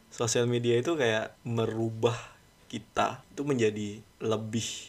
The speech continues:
apa ya, lebih tidak sehat gitu menjalani hidup. Bukan soal fisik sih,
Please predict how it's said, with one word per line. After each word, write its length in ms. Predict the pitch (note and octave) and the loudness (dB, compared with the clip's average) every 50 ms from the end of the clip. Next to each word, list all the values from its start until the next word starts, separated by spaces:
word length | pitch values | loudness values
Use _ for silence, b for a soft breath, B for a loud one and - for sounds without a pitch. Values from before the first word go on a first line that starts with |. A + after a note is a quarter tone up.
| - - - | -20 -16 -14
apa 180 | - A#2+ - - G#2+ | -14 -10 -6 -4 -4
ya, 80 | G#2+ A2 | -2 -2
lebih 220 | G#2+ G#2 G#2 A2+ G#2+ | -2 -2 -2 -4 -4
tidak 320 | - - G#2 A2 - G#2 | -4 -4 -4 -4 -4 -4
sehat 340 | G#2 A2+ A2+ A#2+ C3 B2+ A#2+ | -2 -2 0 2 2 0 0
gitu 220 | G#2+ G#2+ G#2 G2+ | 0 -4 -4 -6
menjalani 400 | G#2 A2 G#2 G#2 A2 - A2 A2 | -6 -6 -8 -8 -8 -8 -10 -10
hidup. 300 | G#2 F#2 G#2 G2+ - - - _ _ _ - - B B B B B B B B B B B B B B _ _ - | -10 -10 -12 -12 -14 -16 -16 _ _ _ -20 -20 B B B B B B B B B B B B B B _ _ -6
Bukan 240 | - A2+ A#2+ A#2+ A#2 | -4 -2 0 0 2
soal 300 | A#2 - A#2+ A#2+ A#2 A2 - | 2 4 4 4 4 4 4
fisik 380 | - A#2+ A#2+ - C3+ - - | 4 4 4 4 4 2 -4
sih, 140 | A2+ G#2+ | -8 -10